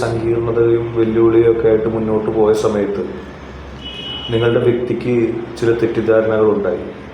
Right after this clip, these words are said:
തെറ്റിദ്ധാരണകൾ ഉണ്ടാക്കാൻ ഒരുപാട് ആളുകളുണ്ടാവും. കാരണം രണ്ടുപേർ തമ്മിൽ ആത്മാർത്ഥമായി സ്നേഹിക്കുന്നതും ഇഷ്ടപ്പെടുന്നതും അടുക്കുന്നതും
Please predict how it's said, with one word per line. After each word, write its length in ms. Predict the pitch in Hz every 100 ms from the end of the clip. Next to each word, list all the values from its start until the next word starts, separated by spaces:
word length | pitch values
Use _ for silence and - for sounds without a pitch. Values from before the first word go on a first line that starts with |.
| 135
തെറ്റിദ്ധാരണകൾ 720 | - 120 123 123 127 127 131 135
ഉണ്ടാക്കാൻ 440 | 131 123 120 127 127 127 127 -
ഒരുപാട് 300 | 117 120 120 117
ആളുകളുണ്ടാവും. 640 | 113 117 117 98 92 90 - - - - - -
കാരണം 340 | 113 113 120 120 120 - 113 113
രണ്ടുപേർ 480 | 117 123 123 123 123 123 -
തമ്മിൽ 260 | 120 117 117 120 117 120 120
ആത്മാർത്ഥമായി 680 | 113 117 113 110 117 113 113 110
സ്നേഹിക്കുന്നതും 640 | 110 110 107 107 107 110 107 - 113
ഇഷ്ടപ്പെടുന്നതും 680 | - 107 107 104 202 - - - - - - - 107
അടുക്കുന്നതും 600 | 107 - 110 107 104